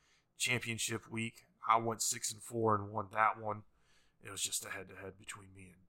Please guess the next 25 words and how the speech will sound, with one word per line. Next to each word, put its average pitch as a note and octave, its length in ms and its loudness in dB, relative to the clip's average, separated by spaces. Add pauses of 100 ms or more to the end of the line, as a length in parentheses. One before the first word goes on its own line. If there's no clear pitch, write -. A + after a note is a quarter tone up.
Doug, G2 240 -6
by G2 160 -6
the F#2+ 80 -10
way. G#2 280 6 (1000)
Army-Navy A#2 580 8
week, A#2 280 0 (200)
<laughs> - 180 -20
we A2+ 120 -8 (140)
went B2+ 240 2
oh A2 220 4
and G#2+ 120 2
three A#2 280 -8
combined. G2+ 600 -2 (540)
Nobody A2+ 340 2
picked A2+ 320 -2
Navy. A#2 440 -2 (420)
It - 40 -20
was - 100 -6
quite G#2+ 280 4
impressive G#2+ 420 0
to G#2 100 -10
see. C3+ 400 2 (640)
Uh, C3 280 4 (160)
and C3+ 120 -14
then, C#3 260 -8